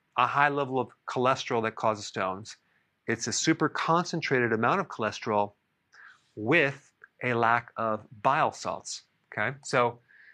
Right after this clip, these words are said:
if you have enough bile salts, then that is going to help keep the cholesterol from saturating and forming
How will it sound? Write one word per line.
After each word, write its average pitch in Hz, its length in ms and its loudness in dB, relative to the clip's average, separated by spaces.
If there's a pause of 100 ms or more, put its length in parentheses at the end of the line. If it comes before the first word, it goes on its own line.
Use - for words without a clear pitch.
(160)
if 120 120 -2
you 143 60 -2
have 156 220 2
enough 139 180 -4
bile 165 240 6
salts, - 600 -2 (280)
then 123 400 -2
that 143 420 2
is 139 120 -6
going 135 220 -2
to 143 120 -6
help 127 460 -2
keep 139 340 -4
the 139 80 -2
cholesterol 120 720 -2
from 117 320 -4 (340)
saturating 120 680 0
and 113 160 -6
forming 113 420 -4